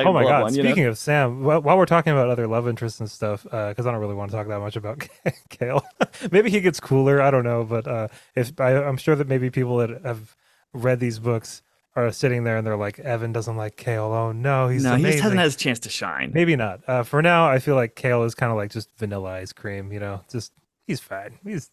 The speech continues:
Speaker 1: he's all
Speaker 2: Totally.
Speaker 1: right.
Speaker 2: And, and, like, by the very, uh, the very position that he's in, right, is, like, captain of
Speaker 1: Yeah.
Speaker 2: the guard. So we kinda has to
Speaker 1: Yeah.
Speaker 2: tell he's, like, the rule guy, you know?
Speaker 1: Yeah. He's just, I don't know. Yeah, we'll see. We'll see what Kale
Speaker 2: We'll see.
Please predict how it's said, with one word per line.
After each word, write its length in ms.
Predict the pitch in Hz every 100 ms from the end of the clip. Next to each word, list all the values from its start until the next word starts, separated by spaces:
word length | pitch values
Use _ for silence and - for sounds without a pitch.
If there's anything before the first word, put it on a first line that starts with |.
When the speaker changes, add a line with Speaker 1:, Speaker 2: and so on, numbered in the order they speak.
| -
Speaker 1:
he's 100 | 139
all 60 |
Speaker 2:
Totally. 140 | 92 190
Speaker 1:
right. 60 | -
Speaker 2:
And, 180 | 214 175
and, 140 | 233
like, 140 | 240
by 240 | 247 208 - -
the 120 | 160 160
very, 300 | 170 160 -
uh, 80 | - - _
the 220 | - 127 135
very 200 | 175 165
position 400 | 147 147 - 127
that 80 | 107
he's 160 | 110
in, 220 | - 95 92
right, 220 | 92 95
is, 140 | 117
like, 280 | 113 110 -
captain 320 | - 226 131 120
of 60 |
Speaker 1:
Yeah. 0 |
Speaker 2:
the 60 | 110
guard. 380 | 113 101 98 -
So 40 |
we 40 | 156
kinda 160 | 165
has 120 | 160
to 80 | 104
Speaker 1:
Yeah. 40 | 139
Speaker 2:
tell 140 | 147
he's, 120 | 151
like, 140 | 160 165
the 100 | 147
rule 460 | 120 113 101 110
guy, 460 | 110 90 78 50 50 -
you 140 | 120
know? 240 | 98 104 117 _ _ _ _ -
Speaker 1:
Yeah. 320 | 156 113 92 104
He's 160 | 175 180
just, 220 | 196 - _ -
I 40 |
don't 200 | 180 98
know. 180 | 90 95 - _ _ _ _ -
Yeah, 340 | 196 110 110 -
we'll 140 | 170 208
see. 220 | - 101
We'll 120 | 165
see 100 | 180
what 160 | 190 143
Kale 200 | - 113
Speaker 2:
We'll 140 | 262 233
see. 200 | -